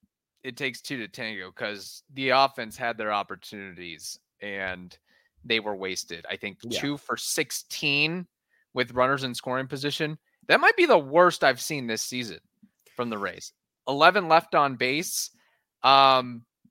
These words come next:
Speaker 1: you had, there were situations or one situation where you had multiple runners on with no
Speaker 2: Mm.
Speaker 1: outs
Speaker 2: Yep.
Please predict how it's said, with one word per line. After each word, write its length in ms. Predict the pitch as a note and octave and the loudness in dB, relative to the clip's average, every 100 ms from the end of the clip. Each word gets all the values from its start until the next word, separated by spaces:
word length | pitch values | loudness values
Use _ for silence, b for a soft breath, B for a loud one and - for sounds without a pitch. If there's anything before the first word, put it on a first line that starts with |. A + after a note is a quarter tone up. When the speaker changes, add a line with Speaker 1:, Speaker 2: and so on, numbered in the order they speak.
| - | -6
Speaker 1:
you 120 | C#3 | 0
had, 500 | C3+ C3+ C3 C3 C#3 | 6 6 6 4 0
there 120 | C#3 | -2
were 480 | C3 C3 B2+ B2 B2 _ _ _ _ _ _ _ _ | 2 2 2 0 -2 _ _ _ _ _ _ _ _
situations 840 | - E3 D3+ C#3 C#3 - C#3+ C#3+ B2+ | -10 -8 -4 -2 -2 -4 -6 -6 -8
or 80 | |
one 200 | A2+ C#3 | -4 -4
situation 720 | C#3 C#3+ - B2+ C3+ - C#3+ | -4 -8 -6 -2 -2 -4 -6
where 100 | B2+ | -6
you 160 | A#2 A2+ | -4 -2
had 260 | A#2 A2 A2 | 0 0 -2
multiple 600 | B2+ D3 C#3 C3+ C3+ - | -4 -4 -4 -6 -6 -10
runners 380 | C3+ C3 B2+ A#2+ - | -4 -2 -2 -8 -4
on 460 | A#2+ B2 C3 C3 | -2 0 -2 -2
with 180 | C3+ A2+ | -8 -6
no 180 | A2+ B2 | -2 0
Speaker 2:
Mm. 100 | A2+ | 2
Speaker 1:
outs 480 | B2 C3+ D3+ - - G#2+ | 2 2 -2 -10 -12 -2
Speaker 2:
Yep. 260 | A2+ A#2+ | -2 -2